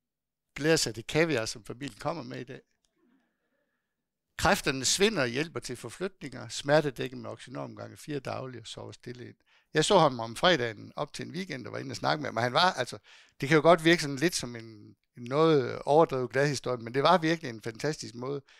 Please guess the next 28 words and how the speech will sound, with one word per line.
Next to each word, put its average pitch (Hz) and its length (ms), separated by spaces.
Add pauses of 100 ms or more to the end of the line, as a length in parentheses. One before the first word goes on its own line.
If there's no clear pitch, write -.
(200)
den 139 140
her 131 100
mand, 123 220
han 123 140
tog, - 280 (420)
øh, 110 460 (260)
udsigten 117 540
til - 140
døden 123 280
på. 110 260
Han 127 180
var 127 100
virkelig, 151 360
virkelig 123 320
glad 135 200
og 131 60
tilfreds. - 440 (460)
Og 120 100
jeg 131 80
sagde 131 160
til 156 160
ham 156 120
der 127 140
fredag 131 300
eftermiddag, 117 460
"Nå, 120 200
jamen, 113 420
øh, 107 100